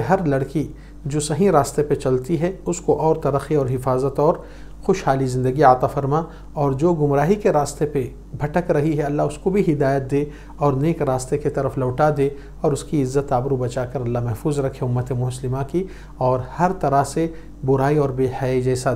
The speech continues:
دیکھتے ہیں پھیل رہی ہے، اس سے اللہ تعالی ہم سب کو محفوظ رکھے۔ خاص طور سے موبائلوں کی آفت اور مختلف سیریل اور جتنے فلم، مووی، بے حیائی، عریانیت، اللہ سب کو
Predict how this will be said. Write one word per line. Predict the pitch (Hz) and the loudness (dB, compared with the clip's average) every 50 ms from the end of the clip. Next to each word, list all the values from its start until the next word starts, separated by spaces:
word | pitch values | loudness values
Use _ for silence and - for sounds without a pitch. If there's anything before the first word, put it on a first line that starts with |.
| 123 123 | 0 -2
دیکھتے | 123 120 - - 139 | -2 -4 -2 -2 -2
ہیں | 127 120 - | -2 -2 -2
پھیل | - 131 123 | -2 -2 0
رہی | 123 127 123 139 160 156 | 0 0 0 0 0 0
ہے، | 185 220 - - - - - - - | 0 -2 -2 -6 -12 -14 -14 -6 -4
اس | 165 147 | -4 -4
سے | - - - 139 | -2 0 0 2
اللہ | 127 127 135 127 - | 4 2 2 0 -2
تعالی | - 131 117 113 | -4 -4 -2 -2
ہم | 131 127 | -4 -4
سب | - - 175 180 - | -2 -4 -4 -4 -4
کو | - 131 | -4 -2
محفوظ | 123 120 - - 165 156 135 | -2 -2 -2 -2 -4 -2 -2
رکھے۔ | 127 127 127 - - 143 147 - - - - - - | -2 -4 -4 -2 -2 -2 -2 -4 -12 -16 -16 -16 -16
خاص | - - - 151 143 147 - - | -4 4 6 6 6 6 2 -2
طور | 143 131 | -2 -2
سے | 123 - - 151 147 | -2 0 4 4 4
موبائلوں | 143 135 127 120 123 123 123 131 135 131 | 4 4 0 0 0 0 0 0 -2 -2
کی | - 143 127 | -2 0 0
آفت | 123 120 - 139 135 - - - - - - - - | 0 0 -2 -4 -6 -6 -12 -14 -16 -16 -16 -6 -2
اور | 143 139 131 | 0 0 0
مختلف | 127 131 123 - - 147 135 135 127 - | 0 -2 -4 -2 -2 -2 -2 -2 -4 -4
سیریل | - 135 127 127 131 131 123 123 127 123 127 - - - - - - - | -2 -2 -2 0 0 0 0 0 -2 -2 -4 -10 -14 -16 -16 -16 -10 -4
اور | 139 135 131 127 123 120 131 | 0 0 0 0 0 -2 -4
جتنے | 131 135 127 - 147 135 131 127 123 127 - - - | -6 -6 -4 -2 -2 0 0 -2 -2 -6 -10 -14 -10
فلم، | - - 135 131 127 127 | -4 -2 0 0 0 0
مووی، | 127 127 127 120 135 131 127 127 127 - - - - - | 0 0 0 0 0 0 -2 -2 -4 -6 -12 -16 -8 -4
بے | 143 135 113 - - | -2 -2 -2 -2 -4
حیائی، | 127 123 127 127 131 | -4 -2 0 0 2
عریانیت، | 123 123 127 131 127 123 123 127 131 147 147 - - - - - - - | 0 0 0 0 0 0 0 0 0 -2 -4 -6 -12 -14 -16 -16 -12 -6
اللہ | - 139 127 127 127 127 | -4 -2 0 0 0 0
سب | - - 147 - | -2 -4 -4 -2
کو | - 147 135 | -2 -2 -2